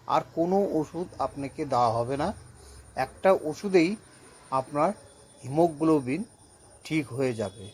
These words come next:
এখানে শুধুমাত্র বেশি ওষুধ দেওয়া হয় না, শুধুমাত্র নির্বাচন করে একটাই ওষুধ দেওয়া হয়, যে ওষুধটা উভয়ই গ্রহণ করতে পারবে এবং সেটা গ্রহণ করলে আপনার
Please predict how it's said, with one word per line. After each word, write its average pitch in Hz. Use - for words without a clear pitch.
এখানে 175
শুধুমাত্র 170
বেশি 143
ওষুধ 160
দেওয়া 131
হয় 123
না, 165
শুধুমাত্র 190
নির্বাচন 156
করে 165
একটাই 196
ওষুধ 151
দেওয়া 117
হয়, 165
যে 120
ওষুধটা 143
উভয়ই 180
গ্রহণ 151
করতে 151
পারবে 120
এবং 135
সেটা 151
গ্রহণ 143
করলে 151
আপনার 139